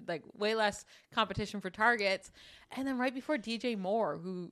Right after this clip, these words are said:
is with the Bears, another low scoring o-, or low scoring, I shouldn't say low scoring, low passing offense. And I'm just going to take the known greatness of Hopkins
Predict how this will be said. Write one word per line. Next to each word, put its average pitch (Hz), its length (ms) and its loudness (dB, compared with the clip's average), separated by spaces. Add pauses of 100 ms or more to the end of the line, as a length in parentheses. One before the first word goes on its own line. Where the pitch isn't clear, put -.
is 185 220 -6
with 208 160 -6
the 240 80 0
Bears, 175 480 0
another 202 500 -4
low 208 260 2
scoring 220 540 -4
o-, 180 300 0
or 180 320 0
low 214 220 4
scoring, 208 640 -2 (840)
I - 60 -12
shouldn't 208 180 -6
say 170 100 -4
low 151 140 -6
scoring, 175 300 -10
low 214 180 2
passing 180 720 -2 (100)
offense. 165 640 -4 (640)
And 208 160 2
I'm 196 140 2
just 208 260 2
going 196 280 2
to 185 80 -6
take 208 320 -4
the 180 120 -2
known 185 500 0
greatness 175 520 -4
of 160 80 -6
Hopkins 160 840 -6